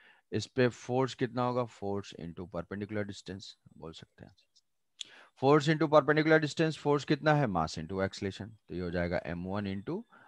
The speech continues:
alpha आर वन into आर वन। तो torque on one particle, अगर ऑब्जेक्ट रोटेट कर रहा है तो ये हो जाएगा M alpha M आर वन स्क्वायर, ये है टॉर्क।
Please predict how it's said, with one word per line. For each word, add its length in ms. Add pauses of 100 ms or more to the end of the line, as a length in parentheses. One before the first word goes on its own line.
(200)
alpha 400
आर 220
वन 240 (540)
into 340 (680)
आर 220
वन। 180 (1200)
तो 140 (220)
torque 520 (140)
on 340 (960)
one 320
particle, 360
अगर 260 (240)
ऑब्जेक्ट 440
रोटेट 460
कर 160
रहा 200
है 200
तो 120
ये 80
हो 120
जाएगा 320 (400)
M 320 (800)
alpha 500 (320)
M 240 (300)
आर 140
वन 260 (160)
स्क्वायर, 380 (920)
ये 180
है 160
टॉर्क। 400